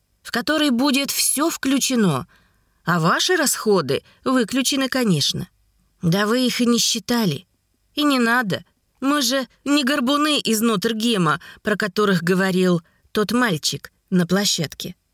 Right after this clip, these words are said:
Раньше небогатые люди выходили из положения так. Перелицовывали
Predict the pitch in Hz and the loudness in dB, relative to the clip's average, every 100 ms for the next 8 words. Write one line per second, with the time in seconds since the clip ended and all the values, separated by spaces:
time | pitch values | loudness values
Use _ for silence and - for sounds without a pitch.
0 | _ _ _ _ _ - 240 330 302 - | _ _ _ _ _ -2 0 0 0 -2
1 | 151 - _ _ _ 175 214 214 233 233 | -6 -12 _ _ _ -2 0 0 -2 -2
2 | 311 - 247 233 226 320 247 262 226 214 | -2 2 2 4 2 0 0 0 0 2
3 | 196 175 262 254 226 - 190 185 180 160 | 0 0 0 2 0 -2 0 2 2 2
4 | 226 226 214 208 196 - _ _ 262 180 | 0 2 2 2 0 -4 _ _ -2 -2
5 | - - _ _ _ _ - 285 254 208 | -4 -18 _ _ _ _ -4 -2 2 2
6 | 196 - 214 269 254 226 220 214 | 0 0 0 2 2 0 0 -2